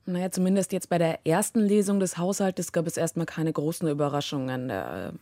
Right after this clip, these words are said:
dieser Haushaltsentwurf der Bundesregierung sieht Ausgaben in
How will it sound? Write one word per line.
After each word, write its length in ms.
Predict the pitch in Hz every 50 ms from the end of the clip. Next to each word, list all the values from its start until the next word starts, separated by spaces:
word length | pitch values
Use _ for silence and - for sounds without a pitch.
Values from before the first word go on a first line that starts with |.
| _ _ _ - - - - -
dieser 300 | - 147 147 - 151 147
Haushaltsentwurf 720 | 147 185 196 208 185 175 - 175 170 160 - 175 175 165
der 100 | - 160
Bundesregierung 640 | 151 170 190 208 196 - 190 180 175 175 185 175 180
sieht 240 | 160 156 156 - -
Ausgaben 440 | 139 151 - - 160 151 151 151 -
in 260 | - 147 147 143 147